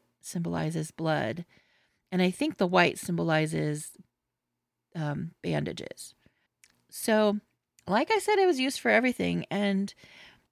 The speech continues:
there was even a French doctor, Doctor Ferrand, who thought that bloodletting could cure a heartbreak. Another treatment they would use is enemas, of course.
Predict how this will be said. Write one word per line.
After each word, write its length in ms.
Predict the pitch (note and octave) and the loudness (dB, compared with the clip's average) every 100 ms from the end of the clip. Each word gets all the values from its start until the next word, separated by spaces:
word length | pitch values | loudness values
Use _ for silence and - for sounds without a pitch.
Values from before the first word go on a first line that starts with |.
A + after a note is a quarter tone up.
| _ - | _ -4
there 100 | C4 | -2
was 140 | B3+ | 0
even 240 | D4 F4 | 0 2
a 60 | E4 | 0
French 340 | - A3+ A3+ | 2 0 0
doctor, 600 | - F3+ - G3 G3+ G#3+ - _ _ _ _ | 0 0 0 -2 -2 -4 -6 _ _ _ _
Doctor 440 | - G3+ - G#3 F#3+ | -2 -2 -2 -4 -4
Ferrand, 680 | - - F#3 F3+ G3+ C#4+ F#4+ _ _ _ _ | -4 -10 -2 0 0 -2 -6 _ _ _ _
who 180 | - G#3+ | -6 -6
thought 340 | - G3 F#3+ - | 0 2 2 0
that 420 | F#3 E3+ - - _ _ _ | -2 -2 -2 -12 _ _ _
bloodletting 680 | F3+ F3 E3+ E3+ E3 D#3+ E3 - | -4 -4 -2 -2 0 -2 -6 -10
could 320 | - E3 _ | -6 -6 _
cure 420 | - E3+ D#3+ D#3+ - | -6 -2 0 -2 -4
a 80 | |
heartbreak. 680 | D3+ - F3 - - - - _ _ _ _ _ _ _ _ _ _ _ _ - | -8 -6 -8 -8 -12 -12 -18 _ _ _ _ _ _ _ _ _ _ _ _ -4
Another 360 | B3+ D4+ F#4 | 0 2 0
treatment 420 | F4 - A#3+ G#3+ G#3 | -2 -2 -2 -2 0
they 120 | G3+ | 2
would 200 | F#3+ F3+ | 2 0
use 420 | F#3 F#3 F#3 - - | 0 0 -2 -6 -8
is 640 | F3+ F3 E3+ E3+ - - - _ _ _ _ | -2 0 0 -2 -8 -12 -16 _ _ _ _
enemas, 460 | G3+ G3 F#3 D3+ D#3+ | 0 2 2 0 -4
of 140 | D#3+ | -8
course. 520 | - D3+ D#3+ - - | -4 -2 -2 -6 -14